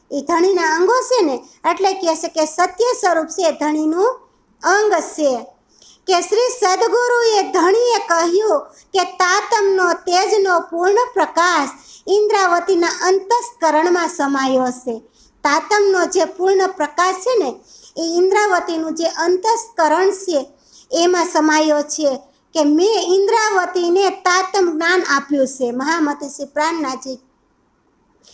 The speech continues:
કહે છે, સ્વયં શ્રી રાજી મહારાજ કહે છે કે મેં ઇન્દ્રાવતીને તાતમનું જ્ઞાન આપ્યું છે અને તેના દ્વારા સુંદર સાથને આપ્યું છે, તેના દ્વારા સુંદર સાથને જ્ઞાન આપ્યું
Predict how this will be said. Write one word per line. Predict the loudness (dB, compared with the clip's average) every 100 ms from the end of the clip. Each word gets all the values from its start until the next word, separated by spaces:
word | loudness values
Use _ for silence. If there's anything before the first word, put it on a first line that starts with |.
| _ -4
કહે | 0
છે, | 0 0
સ્વયં | 0 0 2 0
શ્રી | 0 0
રાજી | 0 0 0 2
મહારાજ | 2 0 -2
કહે | -2 -2 -2
છે | 0 0 -2 -10 -8
કે | -2 2
મેં | 2 2 0
ઇન્દ્રાવતીને | 2 0 0 0 0 0 0 0
તાતમનું | 0 -2 -4 0 0 -2 -8 _ -2
જ્ઞાન | 2 4 2 2 0
આપ્યું | 0 0 0
છે | 0 0 0 -2 -6 -8
અને | -2 0 0 0
તેના | 2 2 2 0
દ્વારા | 0 2 2 2 0
સુંદર | 0 2 0 0
સાથને | 0 0 0 0 2
આપ્યું | 2 0 -4 -4 -4
છે, | -6 -8 _ _ -4
તેના | 0 2 0
દ્વારા | 2 2 2 0 -2 -10 -10
સુંદર | -2 0 0 -2 0
સાથને | 0 2 0 0
જ્ઞાન | -2 -2 0
આપ્યું | 0 -2 -4 -4